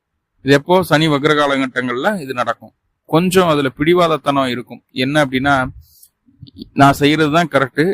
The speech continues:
இப்படி இந்த வேலையை இப்படி செஞ்சா இதுதான் சரியா நடக்கும் அப்படிங்கிற ஒரு பிடிவாதத்தனம் இருக்கும். So, அதுதான் உங்களை கொஞ்சம் பலகீனப்படுத்தும். தொழில்ல கூட வேலையில வெற்றியை கொடுத்துரும் அது பிரச்சனை இல்ல. ஆனா கூட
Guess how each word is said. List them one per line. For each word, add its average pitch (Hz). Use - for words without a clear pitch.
இப்படி 143
இந்த 127
வேலையை 156
இப்படி 139
செஞ்சா 147
இதுதான் 143
சரியா 139
நடக்கும் 131
அப்படிங்கிற 135
ஒரு 123
பிடிவாதத்தனம் 131
இருக்கும். -
So, 101
அதுதான் 156
உங்களை 127
கொஞ்சம் 147
பலகீனப்படுத்தும். 139
தொழில்ல 120
கூட 196
வேலையில 190
வெற்றியை 180
கொடுத்துரும் 165
அது 139
பிரச்சனை 143
இல்ல. 107
ஆனா 131
கூட 214